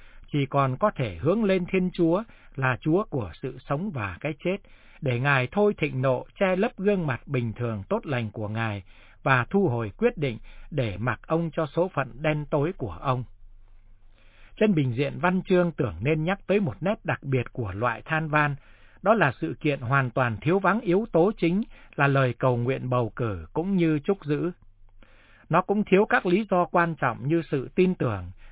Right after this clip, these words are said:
lời hứa chúc tụng. Ngoài ra không có bất cứ dấu hiệu nào cho thấy tội lỗi hay sự vô tội của tác giả, mặc dù có quy chiếu rõ ràng về mọi khốn khó ông phải chịu vì Chúa.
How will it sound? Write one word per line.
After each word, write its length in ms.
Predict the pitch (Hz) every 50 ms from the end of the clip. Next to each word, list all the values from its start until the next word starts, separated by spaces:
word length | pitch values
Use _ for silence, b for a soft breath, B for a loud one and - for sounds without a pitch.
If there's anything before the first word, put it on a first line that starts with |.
| b
lời 280 | b 139 139 135 123 110
hứa 220 | 107 139 165 208
chúc 280 | 214 - 233 233 - -
tụng. 220 | - 147 123 120 - b b b b b b b b b b b
Ngoài 220 | b 139 135 135 139
ra 200 | 160 196 202 196
không 260 | - - 202 202 196
có 140 | - 220 220
bất 260 | 196 233 254 - -
cứ 180 | 202 202 233 247 -
dấu 160 | 208 208 254
hiệu 300 | 247 165 156 143 - 135
nào 360 | 127 123 123 117 107 101 90 - -
cho 200 | - 180 165 165 -
thấy 220 | - 151 151 156 b b b b b -
tội 200 | 160 151 143 139
lỗi 280 | 135 139 147 185 226
hay 240 | 202 196 196 185 170 - -
sự 160 | 147 131 127
vô 200 | 143 185 185 180
tội 280 | - 156 135 120 113
của 300 | 113 - - 131 113 95 90 -
tác 220 | 185 208 202 -
giả, 360 | 143 123 107 95 82 80 - b b b b b b b
mặc 180 | 147 147 143 -
dù 260 | - 139 143 135 131 123
có 160 | - 180 214
quy 240 | - - 196 202 185
chiếu 300 | - - 180 196 226 196
rõ 220 | 175 - - -
ràng 320 | 180 147 135 127 120 113
về 180 | 110 131 123 123
mọi 300 | 120 123 123 120 113 104
khốn 260 | - - 151 185 247
khó 260 | 220 - 165 175 214 -
ông 180 | - 196 202 185
phải 240 | - - 117 104 90
chịu 320 | - - 143 135 117 113 110
vì 220 | 120 113 104 98 -
Chúa. 320 | - 135 131 139 151 185